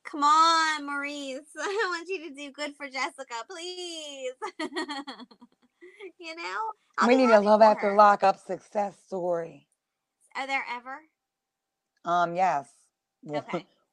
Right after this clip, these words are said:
Speaker 2: one or two.
Speaker 1: <laughs> Make this number two, and now a baby's involved. I really hope it, like, and I just feel like he seems so grateful, too. Like, to the house that she's gotten ready for him. Whereas, like, I feel like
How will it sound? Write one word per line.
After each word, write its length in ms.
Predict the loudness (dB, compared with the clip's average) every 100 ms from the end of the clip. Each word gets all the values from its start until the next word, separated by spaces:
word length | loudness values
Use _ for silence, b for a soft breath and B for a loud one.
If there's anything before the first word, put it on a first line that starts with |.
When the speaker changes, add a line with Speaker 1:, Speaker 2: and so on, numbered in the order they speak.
| -4
Speaker 2:
one 580 | 6 10 10 8 0 -12 _ _ _ _
or 140 | -12
two. 420 | -8 -6 -4 -6 -12 -18 -20 _ b b b
Speaker 1:
<laughs> 140 | _
Make 240 | -12 -12 -12
this 160 | -12
number 220 | -10 -8 -8
two, 120 | -8
and 180 | -6 -4
now 220 | -2 -2
a 40 |
baby's 480 | -2 -6 -8 -10 -12
involved. 680 | -12 -8 -4 -2 -4 -6 -10 _ _ _ _ _ _ _ -4
I 140 | -2
really 280 | -2 -6 -12
hope 180 | -16 -20 _
it, 140 | -18 -18 _
like, 160 | -10 -8 -8
and 100 | -6
I 100 | -8
just 200 | -10 -14
feel 120 | -12
like 140 | -12 -12
he 140 | -14
seems 360 | -12 -10 -10 -6
so 180 | -8 -8
grateful, 640 | -12 -10 -8 -8 -14 -18 -14
too. 360 | -14 -14 -16 -20 _ _ _ _ _
Like, 220 | -4 -2
to 80 | -4
the 100 | -6
house 480 | 0 2 2 2 -6 -10
that 140 | -10 -10 _
she's 360 | -18 -14 -16 -8
gotten 320 | -4 -4 -6
ready 320 | -8 -8 -10 -14
for 180 | -12 -12
him. 500 | -10 -10 -10 -16 -20
Whereas, 340 | -10 -6 -6 -6
like, 160 | -12 -8
I 120 | -8
feel 300 | -8 -10 -8
like 260 | -6 -8